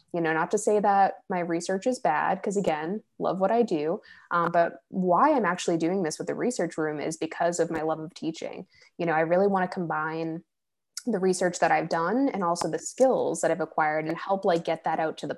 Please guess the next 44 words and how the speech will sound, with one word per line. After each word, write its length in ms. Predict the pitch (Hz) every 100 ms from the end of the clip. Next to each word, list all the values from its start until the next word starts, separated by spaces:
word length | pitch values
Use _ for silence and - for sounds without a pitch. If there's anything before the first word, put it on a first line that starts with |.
| -
public, 460 | - - - - - _ _
right, 300 | - 151 208
through 180 | - 170
the 120 | 165
avenue 380 | 160 156 160 156
of 120 | 147
teaching. 560 | - 143 143 - 185 190 _ _ -
'Cause 120 | 190
I 100 | 185
feel 160 | 185 294
like 100 | 240
there's 220 | 175 -
so 240 | - 185
many 220 | 202 202
things, 640 | 180 - 160 180 208 233 -
you 80 | 165
know, 220 | 156 165
and 460 | - 156 156 160 175
research 460 | 175 214 277 233 -
topics 380 | 175 165 165 -
out 260 | 175 262 -
there 380 | - 160 226 -
that 100 | -
are 100 | 180 160
applicable 460 | - 226 240 180 160
to 120 | -
your 160 | 147 147
lives. 640 | 160 214 - - 185 - - - -
But 240 | 175 165
again, 300 | 185 196 247
like 140 | 170 156
Alex 300 | 165 170 -
was 140 | 160
saying, 320 | - 175 160 160
like, 220 | 156 165
you 80 | 175
don't, 280 | 170 175 170
maybe 260 | - 170 170
you 60 | 175
don't 180 | 185
know 100 | 180
how 140 | 180 180
to 40 |
actually 360 | 175 170 - 165